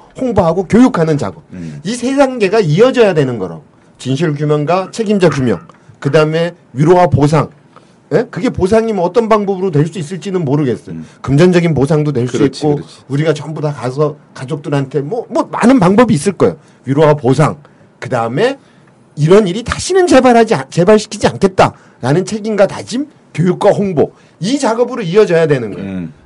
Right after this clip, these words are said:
Speaker 1: 근데 지금 첫 번째 부딪혀 있는 거 아니야? 첫 번째
Speaker 2: 음.
Speaker 1: 진실 규명과 책임자 처벌. 아니요, 한 새끼도 잘못했다고 나온 놈이 없어. 한 새끼도.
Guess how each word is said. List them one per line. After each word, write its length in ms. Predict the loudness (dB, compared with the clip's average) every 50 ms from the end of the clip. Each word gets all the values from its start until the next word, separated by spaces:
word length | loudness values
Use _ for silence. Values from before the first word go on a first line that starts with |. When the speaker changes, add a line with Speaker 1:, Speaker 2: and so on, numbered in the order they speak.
| -16
Speaker 1:
근데 240 | _ -10 -8 -6 -6
지금 200 | -6 -6 -8 -8
첫 160 | -10 -10 -8
번째 400 | -4 -4 -4 -4 0 0 0 0 0 -4 -8 -10
부딪혀 320 | -8 -6 -4 -4 -2 -2 -4
있는 220 | -2 -2 -2 0
거 80 | 0 0
아니야? 420 | 0 0 -2 -2 -2 -4 -6 -10 -14 _
첫 180 | -14 -14 -8 -6
번째 640 | -6 -6 -4 -4 -6 -4 -4 -4 -4 -6 -6 -8 -8
Speaker 2:
음. 60 | -10 -10 -10 -10 -12 -16 -20 -20 -20 _ _ _
Speaker 1:
진실 400 | -8 -8 -6 -4 -4 -6 -6 -6
규명과 380 | -8 -4 -4 -4 -2 -2 -4
책임자 400 | -4 -4 -6 -6 -4 -2 -2 -4
처벌. 380 | -2 -2 -4 -2 -2 -2 -4 -4 -8 _ _ _ _ _ -20 -20 _ _ _ _
아니요, 300 | -4 -2 0 2 0 0 0 -2 -8 -18 -20 _ _ _
한 220 | -6 -4 -2 0 0
새끼도 380 | 0 -2 0 0 0 0 0 0
잘못했다고 560 | 0 0 2 2 2 0 2 0 0 2 2
나온 340 | 2 2 2 4 2 2 2
놈이 200 | 2 2 2 2
없어. 220 | 0 0 0 0 0 0 0 -2 -6 -12 -20 -20 _ _ _ _ _ _
한 180 | -2 0 2
새끼도. 840 | 2 0 0 0 -2 -2 0 2 2 2 2 2 2 2 0 -2 -6